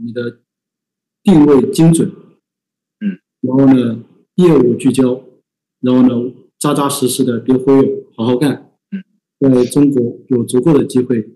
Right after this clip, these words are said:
Speaker 1: 跟生存的这个，这个空间，没有问题。
Speaker 2: 嗯。
Speaker 1: 那其实我觉得，我觉得，我认为对，对我自身影响或者说最苦恼的状况，其实是，是整个的这个，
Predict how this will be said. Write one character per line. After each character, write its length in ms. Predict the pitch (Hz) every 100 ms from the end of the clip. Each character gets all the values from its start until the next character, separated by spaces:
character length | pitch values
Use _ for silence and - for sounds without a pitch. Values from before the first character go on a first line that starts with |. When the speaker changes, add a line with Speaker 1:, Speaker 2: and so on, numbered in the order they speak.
| _
Speaker 1:
跟 380 | 123 120 117 123
生 480 | _ - - - 143
存 180 | 143 113
的 120 | 113
这 120 | 110 113
个， 180 | 110 107
这 120 | 120
个 80 | 110
空 180 | - 120
间， 260 | 131 123 - _ _ _
没 100 | -
有 60 | 123
问 120 | 113
题。 140 | - 98
Speaker 2:
嗯。 120 | 92 _ _ _ _ _ _ _ -
Speaker 1:
那 300 | 147 143 139
其 180 | 135 175
实 80 | 170
我 100 | 143
觉 60 | 123
得， 220 | 156 165
我 120 | 135
觉 120 | 127 165 170
得， 80 |
我 180 | 165 139
认 140 | 143 170
为 100 | 151
对， 180 | - 143 135 - _ _ _
对 100 | -
我 140 | 156 127
自 140 | -
身 360 | 160 151 147 151 _ _ _ _
影 200 | 127 135
响 240 | 160 131 113
或 80 |
者 120 | 131 120
说 160 | 127
最 160 | 123 160
苦 240 | - 135
恼 120 | 143
的 120 | 117 107
状 180 | -
况， 140 | 117 -
其 160 | - 156
实 180 | 147
是， 420 | 143 - 123 - _ _ _ _ _ _ _ _ -
是 420 | - 127 120 - -
整 180 | 107
个 160 | 113 143
的 140 | 127
这 160 | 107 113
个， 200 | 117 113